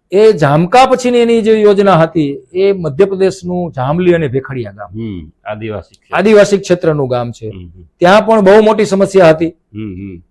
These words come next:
Speaker 1: ત્યાં પણ એમને એકાવન તળાવનું આયોજન કરીને આ એકાવન તળાવ કમ્પ્લીટ કરી દીધા. અત્યારે એ એકાવન તળાવનો એ બધા જ લોકોને લાભ મળી રહ્યો છે.
Speaker 2: વાહ.
Speaker 1: અને એક સમય એવો હતો કે જામકા ગામની આજુબાજુના આદિવાસી ગામોમાં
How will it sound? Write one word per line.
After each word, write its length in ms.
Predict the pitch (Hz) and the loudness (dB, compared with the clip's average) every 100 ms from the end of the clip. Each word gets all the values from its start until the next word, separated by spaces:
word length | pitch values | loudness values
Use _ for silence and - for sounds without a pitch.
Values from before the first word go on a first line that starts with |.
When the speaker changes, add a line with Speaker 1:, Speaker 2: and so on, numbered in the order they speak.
| _ _ - | _ _ -4
Speaker 1:
ત્યાં 300 | 170 202 214 | 2 2 2
પણ 140 | 220 | 0
એમને 200 | 214 208 | 2 2
એકાવન 380 | 196 196 196 190 | 2 4 4 6
તળાવનું 400 | 190 185 185 180 | 4 4 4 4
આયોજન 300 | 170 170 170 | 4 4 0
કરીને 280 | 170 165 165 | -2 -2 -2
આ 220 | 170 143 | -6 -6
એકાવન 400 | 160 160 165 165 | -6 -4 -8 -8
તળાવ 260 | 160 156 151 | -6 -6 -6
કમ્પ્લીટ 400 | 143 139 165 - | -12 -14 -14 -8
કરી 160 | 165 | -4
દીધા. 300 | 156 147 156 | -4 -2 -2
અત્યારે 500 | 151 - - 143 147 | -2 -8 -12 -8 -6
એ 340 | 147 147 151 135 | -8 -10 -10 -10
એકાવન 360 | - 180 185 | -2 0 0
તળાવનો 500 | 180 160 156 156 151 | 0 -2 -2 -4 -10
એ 140 | 139 139 | -12 -14
બધા 560 | 131 123 - 151 180 | -14 -18 -2 4 4
જ 80 | 185 | 4
લોકોને 340 | 165 165 151 | 2 0 -6
લાભ 320 | 131 127 120 - | -10 -14 -16 -20
મળી 140 | 113 | -20
રહ્યો 180 | 107 107 | -20 -20
છે. 160 | _ _ _ | _ _ _
Speaker 2:
વાહ. 200 | 101 82 - _ _ _ _ - | -10 -10 -10 _ _ _ _ -8
Speaker 1:
અને 220 | 185 208 214 | -4 -2 -2
એક 420 | - 160 208 202 | -4 0 0 0
સમય 260 | - 190 196 | 0 4 6
એવો 440 | 165 190 233 160 | 6 6 6 6
હતો 400 | - 131 127 - _ _ _ _ _ _ _ _ - | 2 -2 -6 -12 _ _ _ _ _ _ _ _ -8
કે 100 | 156 | -6
જામકા 480 | 127 131 160 202 208 | -4 -4 -4 2 4
ગામની 520 | 185 170 170 165 165 | 4 0 0 -2 -4
આજુબાજુના 680 | 160 131 151 170 151 151 147 | -4 -4 -2 0 -2 -2 -6
આદિવાસી 580 | 123 135 147 135 135 120 | -6 -6 -4 -4 -8 -16
ગામોમાં 640 | 120 113 113 110 113 120 | -14 -14 -14 -16 -14 -16